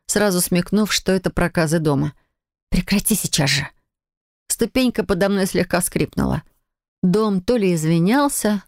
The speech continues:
то ли издевался. "Отпусти меня, Себастьян ждет".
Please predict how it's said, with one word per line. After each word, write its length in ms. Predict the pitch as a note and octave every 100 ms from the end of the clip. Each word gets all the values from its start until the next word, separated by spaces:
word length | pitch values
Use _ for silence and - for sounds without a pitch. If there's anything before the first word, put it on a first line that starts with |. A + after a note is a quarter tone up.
| _
то 100 | G3+
ли 140 | A3+ D#3+
издевался. 800 | C3+ D#3 C3+ D#3 F3+ - - D3+ _ _ _ _ _ _ _ _ _
"Отпусти 680 | E3+ - - G#3+ - - D#3+
меня, 240 | D#3 F#3
Себастьян 560 | - G3 G#3+ - G3 D3
ждет". 380 | D3+ D#3+ -